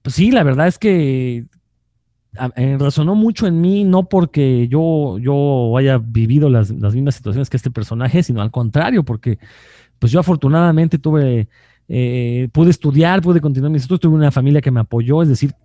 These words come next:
en ese sentido fui privilegiado, pero me gusta ver estas películas donde puedo yo imaginarme, bueno, ¿qué hubiera pasado? Sí. Y esta película de London Town, a pesar de que está en un país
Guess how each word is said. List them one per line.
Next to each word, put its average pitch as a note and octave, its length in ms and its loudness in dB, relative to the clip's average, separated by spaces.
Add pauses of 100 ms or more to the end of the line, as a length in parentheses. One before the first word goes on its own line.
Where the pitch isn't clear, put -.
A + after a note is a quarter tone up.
(160)
en A2 140 -2
ese D3+ 140 0
sentido B2+ 400 -2
fui C3 160 -4
privilegiado, A#2 800 -2 (600)
pero B2+ 200 4
me C3 100 4
gusta F#3 380 2
ver E3+ 100 4
estas D#3+ 220 0
películas C3+ 540 2
donde G#2 600 -2 (260)
puedo E3 260 4
yo D3 360 4
imaginarme, C3 420 2
bueno, C#3 240 0
¿qué C#3+ 120 -2
hubiera D3+ 240 4
pasado? C3 440 -2
Sí. B2+ 340 -2 (320)
Y E3+ 160 0
esta F3 220 0
película D3 340 2
de B2 80 2
London B2+ 360 -2
Town, C3+ 300 0
a D#3 100 -2
pesar A#3 260 2
de A3 100 0
que C#3+ 100 -2
está D#3 220 0
en D3 100 4
un D3+ 100 4
país B2+ 580 2